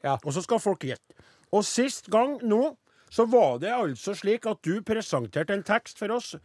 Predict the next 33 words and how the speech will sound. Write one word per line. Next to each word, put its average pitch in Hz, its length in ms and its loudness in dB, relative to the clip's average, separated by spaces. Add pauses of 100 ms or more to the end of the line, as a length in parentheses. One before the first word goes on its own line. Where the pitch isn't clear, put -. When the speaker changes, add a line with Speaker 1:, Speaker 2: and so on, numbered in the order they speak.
(280)
Speaker 2:
som 208 420 -2
var 196 180 0
så 202 100 -4
lett 220 300 -2
at 214 160 -6 (140)
vi 202 100 0
tok 165 260 0
den 175 200 0 (100)
i 196 160 -4
studio, 160 460 2 (180)
Speaker 1:
Ja. 120 160 -10
Speaker 2:
resten 170 400 -2
av 185 80 -4
før 170 160 -2
hun 156 80 -4
hadde 180 160 0
drukket 160 220 -2
og - 20 -4
begynt 175 220 -6
å 185 60 -6
synge. 247 280 -4 (520)
Og 156 60 0
det 175 80 8
har 165 60 8
jo 185 140 4 (140)
haglet 175 520 2
inn 175 120 -4
med 175 120 0
svar 147 300 -2
her. 135 220 -4
Speaker 1:
Ja. 135 160 -2 (880)
Speaker 2:
Svar 175 420 2
til 185 280 -2